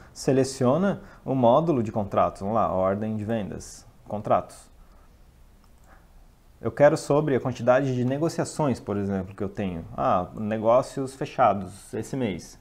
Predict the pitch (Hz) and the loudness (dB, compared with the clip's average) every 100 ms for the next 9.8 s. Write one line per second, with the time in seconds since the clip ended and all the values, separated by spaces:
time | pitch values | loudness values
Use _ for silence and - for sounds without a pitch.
0 | _ 127 107 - 104 110 180 208 180 127 | _ -6 -6 -4 -6 -4 -4 -2 -4 -4
1 | 113 110 104 104 107 104 120 120 151 180 | -4 -4 -4 -4 -2 -2 -2 -4 -2 0
2 | 143 - - - - - - 92 92 104 | 0 -2 -12 -20 -20 -20 -6 -4 -4 -6
3 | 107 127 123 123 143 160 135 92 90 - | -8 -8 -8 -8 -6 -4 -2 -4 -6 -14
4 | - - - - _ - - 98 135 - | -20 -20 -20 -20 _ -14 -4 -2 -4 -8
5 | _ _ _ _ - - - - - - | _ _ _ _ -20 -20 -20 -20 -20 -20
6 | - - _ - 107 101 107 104 98 71 | -20 -20 _ -6 -4 0 4 4 4 -2
7 | - 113 107 127 160 208 - 160 151 139 | -4 -2 0 2 2 2 -2 -2 0 0
8 | 127 - 120 113 104 104 160 165 131 127 | 0 0 0 2 2 2 4 2 0 -2
9 | 110 - 110 - - 107 95 | -4 -4 -6 -4 0 2 2